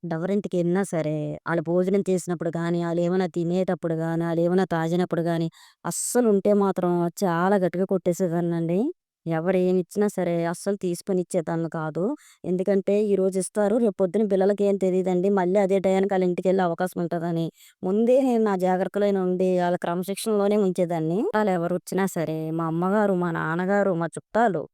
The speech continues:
ఎవ్వరు వచ్చి వాళ్ళకి ఫస్ట్ డబ్బే ఇచ్చేవారు. ఆ డబ్బులు ఇచ్చేటప్పుడు అసలు తీసుకుంటే చితక్కొట్టేసేదాన్నండి వాళ్ళకి.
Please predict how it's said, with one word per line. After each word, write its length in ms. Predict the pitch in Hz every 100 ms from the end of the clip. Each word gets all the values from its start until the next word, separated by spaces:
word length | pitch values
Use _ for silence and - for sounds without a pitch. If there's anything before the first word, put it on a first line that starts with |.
| -
ఎవ్వరు 360 | 156 _ 233
వచ్చి 240 | 214 - 214 - _ _ _
వాళ్ళకి 180 | 175 190
ఫస్ట్ 280 | 185 180 -
డబ్బే 300 | 202 170 190 226
ఇచ్చేవారు. 440 | 185 208 175 165
ఆ 60 | 156
డబ్బులు 300 | 170 165 214
ఇచ్చేటప్పుడు 400 | 202 220 208 202
అసలు 200 | 180 185
తీసుకుంటే 600 | 190 185 - 226 208 208 202 - _ _
చితక్కొట్టేసేదాన్నండి 1000 | - 208 202 269 262 240 226 220 196 185
వాళ్ళకి. 380 | 180 170 170 190